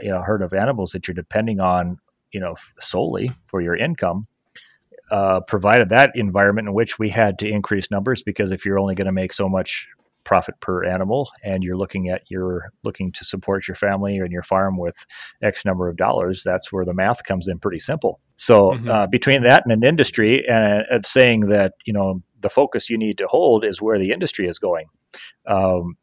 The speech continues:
Speaker 1: in fact, that was the whole focus of my formal education beyond high school is, uh, where's the industry going? And, well, if you look around the dairy industry and farming today, a lot of that's still just continued, you know, larger and larger,
Speaker 2: Mm-hmm.
Speaker 1: uh, w-,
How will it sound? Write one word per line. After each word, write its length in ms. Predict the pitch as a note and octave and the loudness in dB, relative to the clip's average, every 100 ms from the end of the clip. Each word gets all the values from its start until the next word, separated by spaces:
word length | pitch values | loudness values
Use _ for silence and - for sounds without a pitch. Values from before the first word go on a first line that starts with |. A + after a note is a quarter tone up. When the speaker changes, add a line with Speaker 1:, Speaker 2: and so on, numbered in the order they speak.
| _ - | _ -8
Speaker 1:
in 100 | A2 | -2
fact, 260 | A#2 G#2 - | 2 2 4
that 140 | G#2 | 0
was 160 | F#2+ - | 0 -4
the 100 | G2 | -2
whole 180 | G2 E2+ | -2 -2
focus 400 | F#2 - F2+ F#2 | -4 -4 -6 -8
of 120 | E2+ | -6
my 200 | F2 E2 | -6 -4
formal 340 | G#2+ F2+ F2+ | -2 -2 -2
education 540 | E2+ E2 G2 G#2 - F2 | -4 -6 -4 -4 -4 -6
beyond 260 | F2 E2+ | -4 -4
high 140 | G2 E2 | -4 -4
school 380 | - D#2+ D2+ - _ - - _ _ - | -4 -6 -6 -10 _ -20 -20 _ _ -6
is, 380 | G2 F#2 - | -4 -4 -4
uh, 300 | G2 F#2+ F#2 | -4 -2 -2
where's 360 | F2+ A2+ G2+ F#2 | -2 0 0 0
the 120 | G2 | -4
industry 340 | F#2+ F2+ - F2 | -4 -6 -8 -4
going? 400 | A#2 - E2+ - - - | 0 0 -2 -6 -12 -8
And, 440 | G#2+ F#2+ F2+ F2 - - _ - A#2 | -4 -2 -4 -6 -10 -16 _ -18 -8
well, 320 | G2 E2+ - - _ _ _ _ - | -4 -4 -8 -16 _ _ _ _ -6
if 200 | A2 A#2 | -4 -2
you 80 | G#2+ | -2
look 160 | G#2 | 0
around 240 | G#2+ G2 F#2 | 2 0 0
the 60 | |
dairy 220 | F2 A#2 A2 | 0 0 0
industry 340 | F2 - F#2+ | -4 -4 -6
and 100 | E2+ | -2
farming 280 | G#2+ F#2+ E2+ | -2 -2 -4
today, 480 | F#2 B2+ G2+ G2 - - | -4 -2 0 -2 -4 -2
a 40 | |
lot 160 | G2 F#2 | 0 0
of 60 | |
that's 180 | F#2 F#2 | 0 -2
still 180 | - F#2 | -2 -4
just 180 | D#2+ - | -6 -12
continued, 560 | E2+ - A2 C#2+ - - - | -10 -8 -8 -8 -14 -16 -8
you 80 | F#2 | -6
know, 80 | |
larger 400 | D#2+ E2+ F2 F#2 | -4 -4 -4 -6
and 80 | E2+ | -4
larger, 300 | F#2+ G#2 D2 | -2 -2 -4
Speaker 2:
Mm-hmm. 140 | A#2+ G#2+ - - - _ G#2 | -10 -12 -16 -20 -20 _ -4
Speaker 1:
uh, 260 | F#2 F#2 - - | -2 -2 -4 -8
w-, 180 | C3+ | -10